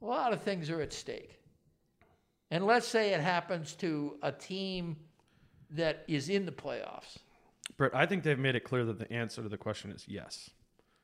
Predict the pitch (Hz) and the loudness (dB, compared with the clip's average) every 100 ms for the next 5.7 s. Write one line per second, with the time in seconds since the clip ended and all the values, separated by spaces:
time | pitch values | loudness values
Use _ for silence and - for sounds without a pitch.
0 | _ _ - 98 - 151 - 135 123 - | _ _ -14 -6 -2 -2 2 2 2 0
1 | 123 123 110 - - 110 - 104 - 110 | -2 -2 -2 -2 -2 -2 -4 -6 -6 -4
2 | 107 113 98 98 107 95 82 85 - - | -4 -4 -4 -6 -6 -8 -8 -10 -12 -18
3 | _ _ - - - - 151 - - 151 | _ _ -20 -20 -14 -6 -6 -6 -8 -6
4 | 120 - _ 135 123 113 - - - 113 | -6 -8 _ -6 -4 -6 -12 -10 -10 -2
5 | 120 139 220 196 190 196 220 | 4 10 10 10 6 4 2